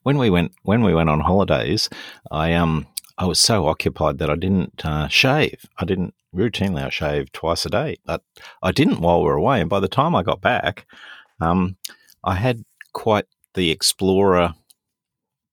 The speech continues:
rubble, uh, the Explorer stubble happening,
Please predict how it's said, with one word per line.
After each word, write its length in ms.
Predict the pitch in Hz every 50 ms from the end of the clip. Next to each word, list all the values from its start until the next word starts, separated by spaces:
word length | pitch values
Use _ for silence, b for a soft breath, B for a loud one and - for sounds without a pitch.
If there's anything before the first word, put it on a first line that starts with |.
| _ _
rubble, 400 | 90 92 104 117 - 113 90 -
uh, 160 | 95 92 92
the 220 | 90 80 85 92 90
Explorer 440 | 82 - - - - 107 98 98 87
stubble 440 | - - - 107 110 143 143 120
happening, 480 | 76 80 76 - - 76 80 78 - 101